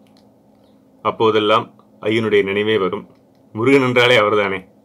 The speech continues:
முருகனுடைய குரல், இறைவன் சத்யசாயினுடைய அருள் இணைந்து பிறந்ததுதான் டி எம் எஸ் அவர்களுடைய குரல் உடம்பு.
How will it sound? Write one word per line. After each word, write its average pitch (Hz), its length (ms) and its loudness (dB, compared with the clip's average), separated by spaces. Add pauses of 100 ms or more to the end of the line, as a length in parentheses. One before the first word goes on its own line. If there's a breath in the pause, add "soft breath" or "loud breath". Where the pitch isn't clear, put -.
(960 soft breath)
முருகனுடைய 120 680 0
குரல், 120 300 0 (1300)
இறைவன் 107 340 0
சத்யசாயினுடைய 104 920 0 (100)
அருள் 101 280 -2 (1500)
இணைந்து 143 580 0 (960)
பிறந்ததுதான் 117 600 0 (920)
டி 123 120 -2
எம் 113 180 0
எஸ் 107 200 -8 (260)
அவர்களுடைய 98 520 -4 (580)
குரல் 127 220 2
உடம்பு. 95 380 -4